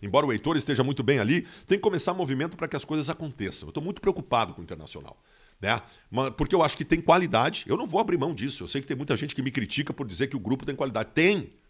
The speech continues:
tem. O grupo tem qualidade pra brigar por todos os títulos. Mas tem que tá organizado, tem que tá bem fisicamente, tem que ter um sistema defensivo que funcione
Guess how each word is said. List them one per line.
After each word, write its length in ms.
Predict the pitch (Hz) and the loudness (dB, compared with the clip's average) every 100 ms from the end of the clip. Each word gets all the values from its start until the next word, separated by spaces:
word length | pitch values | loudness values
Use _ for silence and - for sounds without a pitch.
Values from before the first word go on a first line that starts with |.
| _ - | _ 6
tem. 420 | 143 190 120 78 | 6 6 2 -6
O 20 | - | 6
grupo 240 | 170 180 | 8 8
tem 100 | 170 | 6
qualidade 360 | 170 143 175 165 | 6 6 6 6
pra 100 | 147 | 4
brigar 240 | 139 175 | 6 4
por 140 | 156 | 4
todos 260 | - 226 233 | 8 8 8
os 100 | 165 | 0
títulos. 480 | - - - - - _ _ _ - _ | -2 -6 -10 -20 -20 _ _ _ -20 _
Mas 160 | 120 120 | -2 0
tem 100 | 131 | 0
que 60 | |
tá 80 | 104 | 2
organizado, 520 | 92 127 117 120 104 | 2 2 2 0 0
tem 100 | 101 | -4
que 60 | 87 | -6
tá 80 | 92 | -4
bem 140 | 98 | -4
fisicamente, 640 | 87 101 151 127 104 - - _ | -6 -6 -4 -2 -4 -8 -14 _
tem 100 | 107 | -12
que 80 | - | -6
ter 60 | |
um 80 | 101 | -4
sistema 320 | - 101 101 | -4 -4 -4
defensivo 540 | 95 90 92 - 85 65 _ _ _ | -4 -6 -6 -4 -4 -8 _ _ _
que 100 | - | -10
funcione 560 | 131 147 - 120 113 | -8 -4 -2 -2 -4